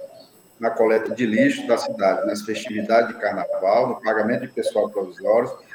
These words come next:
na reforma de escola, na aquisição de combustíveis. E nas obras de creche no bairro Chico Paulo, da Praça da Juventude, da ampliação do estádio, e le-, é, levantar ainda a daf, a folha de ativos e inativos. Essa foi a decisão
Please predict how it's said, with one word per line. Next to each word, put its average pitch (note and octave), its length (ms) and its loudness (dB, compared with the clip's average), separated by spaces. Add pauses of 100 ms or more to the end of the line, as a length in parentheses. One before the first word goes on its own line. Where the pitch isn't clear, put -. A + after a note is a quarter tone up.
(160)
na A#2 80 -2
reforma B2 420 4
de A2 100 -4
escola, A#2+ 460 2
na A#2 80 -4
aquisição A#2 440 -6
de A#2 80 -12
combustíveis. F#2+ 760 -8 (1160)
E G#2 80 -6
nas A2+ 380 4
obras A#2 360 8
de - 80 -8
creche G#2 480 2
no G2 140 -4
bairro G2 300 4
Chico - 400 -8
Paulo, G#2 420 4 (640)
da G2+ 120 0
Praça B2 360 4
da A#2+ 140 2
Juventude, A2+ 760 -2 (560)
da A2 140 2
ampliação A#2+ 720 4
do B2 60 -2
estádio, A#2 680 4 (520)
e A2 40 -8
le-, A2+ 260 2 (120)
é, G#2 140 0
levantar A#2 560 4
ainda G2+ 260 2
a F#2 40 2
daf, A2+ 460 2
a A2 100 2
folha B2 280 -2
de A2+ 100 0
ativos C3+ 460 0
e C#3+ 60 -2
inativos. - 580 -2
Essa - 300 -12
foi A#2 100 0
a A2 40 -2
decisão A2+ 540 -4